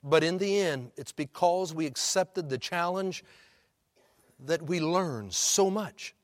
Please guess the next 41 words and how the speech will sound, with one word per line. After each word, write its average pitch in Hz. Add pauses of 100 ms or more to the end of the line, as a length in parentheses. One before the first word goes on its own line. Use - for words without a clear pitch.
(180)
We 208
developed 202
new 165
tecto-, 208 (220)
technology. 180 (220)
We 190
developed 196
new 160
materials. 170 (680)
There 180
was 185
an 156
incredible 208
sense -
of 117
national 175
pride, 160
if 131
you 170
will 160
remember, 147
when 123
we 147
were 156
doing 147
this. 110 (1120)
We 120
made 160
it 135
all 170
the 170
way 185
to 175
the 185
moon, 185
and 110
it 123
brought 143
us 135
incredible 117
meaning 190